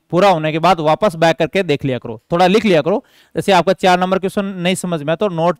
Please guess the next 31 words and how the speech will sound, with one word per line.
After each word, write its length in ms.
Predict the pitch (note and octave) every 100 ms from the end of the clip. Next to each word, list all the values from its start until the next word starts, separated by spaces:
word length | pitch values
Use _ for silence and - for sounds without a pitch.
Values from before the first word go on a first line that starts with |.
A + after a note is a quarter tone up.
| -
चार 200 | E3 D#3+
नंबर 200 | E3+ F3+
कर 160 | D#3
लिया 140 | C#3 D3
करो, 140 | G3+ - _ _ -
क्लास 220 | F#3+ F#3+ -
पूरी 140 | G3
होने 180 | F#3+ F3
के 60 |
बाद 180 | F3 G3
वापस 440 | E3+ D#3+ - A3+ F3
बैक 200 | E3 D#3
करके 220 | D3 D3+
देख 160 | C3+
लिया 120 | B2+ A2+
करो। 240 | - G#2 _ _ _ _ _ -
हौसले, 340 | F#3+ G3 A3
लेकिन 240 | G3 F#3+ F#3+
हौसला 340 | D#3+ G3 A3
कम 180 | G#3 F#3+
नहीं 140 | E3+
होना 160 | C#3 B2+
चाहिए, 180 | C#3 C#3+
छोटी 200 | - F3+
मोटी 220 | G3 G3
परेशानी 360 | G3 F3 G3 F#3
आती 520 | D#3 - _ _ F#3
रहेगी 260 | C#3 A#2+ A#2
भाई, 160 | A2 -
है 60 |
ना? 100 | F3+